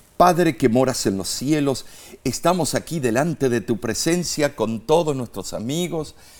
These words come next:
para abrir la palabra, estudiar tu palabra y dejarnos utilizar por ti.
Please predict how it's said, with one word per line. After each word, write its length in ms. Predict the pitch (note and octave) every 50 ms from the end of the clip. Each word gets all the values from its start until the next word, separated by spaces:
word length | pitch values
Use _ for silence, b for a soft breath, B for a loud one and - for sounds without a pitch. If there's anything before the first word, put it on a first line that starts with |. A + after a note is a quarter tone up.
| B B B B B B B _ _ _
para 420 | - A#2+ A#2 A#2+ A#2+ A2+ - - -
abrir 500 | - B2 A#2 G#2 A#2+ D3 F#3+ G3 F#3+ E3
la 220 | F3+ D#3 C3 -
palabra, 440 | - A2+ A2 B2+ D3+ D#3 D3+ D3 C#3+
estudiar 960 | C3+ A#2+ - - - A#2+ G#2+ F#2+ - A2+ A#2+ C#3 E3+ F#3 G3 F#3 D#3+ - -
tu 160 | - A2+ F#2+ -
palabra 640 | G#2+ F#2+ F#2 F#2+ G2 F#2 F2 E2 F2 E2+ E2+ E2 B B B B B B B
y 140 | E2 F#2+ G2
dejarnos 1120 | G#2 A#2 A#2 - - - C#3 D3 D3+ D3 C#3+ C#3 C3+ C3+ C3+ C3 B2 - - - - B B B B B B B
utilizar 880 | - G2 G#2 - - A2+ G#2 G#2+ G2 - - - A#2+ A#2+ B2+ B2 A#2+ A#2+ - _ _ _ _ _ _ _
por 180 | G2 - - -
ti. 320 | - - - E2 -